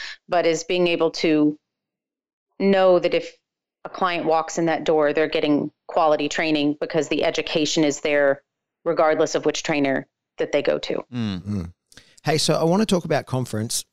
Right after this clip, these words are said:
Speaker 3: but, uh, let me just, this is how I explain what the I A C P is to people, and may as well give, give, give a run at that in front of the president so I can be corrected or told I'm okay.
Speaker 1: <laughs>
Speaker 3: So I say, look, it's an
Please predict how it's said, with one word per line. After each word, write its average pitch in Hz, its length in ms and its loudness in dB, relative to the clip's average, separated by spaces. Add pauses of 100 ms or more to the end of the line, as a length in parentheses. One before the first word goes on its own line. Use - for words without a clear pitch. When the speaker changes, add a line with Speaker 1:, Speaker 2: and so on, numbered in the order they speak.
Speaker 3:
but, 123 220 0
uh, 117 280 0 (180)
let 170 160 -4
me 180 100 4
just, 156 400 0 (460)
this 165 160 0
is 160 180 4
how 131 260 4
I 117 140 4
explain 110 340 0
what 110 100 2
the 85 60 -4
I 104 140 0
A 98 80 -2
C 104 160 -2
P 92 300 -4
is 90 80 -4
to - 100 -10
people, 90 480 -6
and 90 340 -6 (540)
may 110 220 -2
as 98 120 -4
well 98 140 -4
give, 92 260 -8 (240)
give, - 400 -2
give 175 160 4
a 170 60 6
run 143 240 6
at 120 80 2
that 117 220 2
in 113 100 0
front 110 160 0
of 110 80 0
the 104 60 -2
president 104 580 -2
so 113 100 2
I 101 120 2
can 104 180 -6
be 95 140 -4
corrected 107 500 0
or 95 140 0
told 101 260 -2
I'm 95 120 2
okay. 95 520 -2
Speaker 1:
<laughs> - 60 -20 (840)
Speaker 3:
So 151 320 4
I 170 140 2
say, 160 400 2 (100)
look, 117 220 0
it's 113 160 0
an 120 240 2